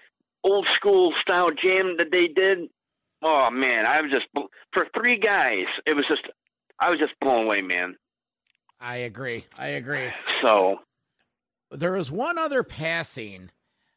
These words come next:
Speaker 2: Ian, I'll let you take this one. Um, uh,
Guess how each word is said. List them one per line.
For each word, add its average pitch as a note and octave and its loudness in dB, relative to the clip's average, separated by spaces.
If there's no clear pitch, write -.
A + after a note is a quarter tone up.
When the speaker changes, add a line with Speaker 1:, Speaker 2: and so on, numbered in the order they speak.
Speaker 2:
Ian, A#3 -4
I'll A#3 -8
let B3 -8
you F#3+ -6
take F#3 -10
this F#3+ -6
one. D3 -4
Um, C#3+ -2
uh, E3+ -14